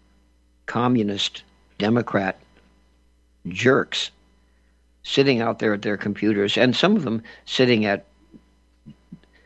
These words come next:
uh, server farm centers, using all cor-, sorts of elaborate tools to hack, to,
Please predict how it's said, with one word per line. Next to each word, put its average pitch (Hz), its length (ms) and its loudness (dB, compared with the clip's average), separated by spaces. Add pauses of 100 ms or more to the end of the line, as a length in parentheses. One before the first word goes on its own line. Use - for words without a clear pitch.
(520)
uh, 82 280 -4 (100)
server 123 420 4
farm 110 560 0
centers, - 680 0 (2250)
using 120 340 4
all 151 280 4
cor-, 156 300 2
sorts 139 300 -2
of 95 100 -4
elaborate 110 520 2
tools 104 400 0 (540)
to 104 140 -2
hack, 120 420 2 (680)
to, 95 580 -2